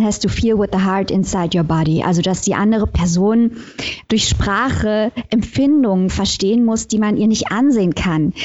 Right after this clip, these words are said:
Gleichzeitig heißt es aber an einer komplett anderen Stelle im Buch,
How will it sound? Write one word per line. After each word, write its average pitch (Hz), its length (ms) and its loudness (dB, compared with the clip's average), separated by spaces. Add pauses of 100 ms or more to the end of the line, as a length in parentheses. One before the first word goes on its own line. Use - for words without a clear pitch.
(160)
Gleichzeitig 220 920 -2
heißt 226 240 -2
es 262 120 -4
aber 202 440 -2 (100)
an 202 140 -2
einer 185 220 0
komplett 185 360 -2
anderen 254 400 2
Stelle 180 380 0
im 170 180 0
Buch, 180 380 0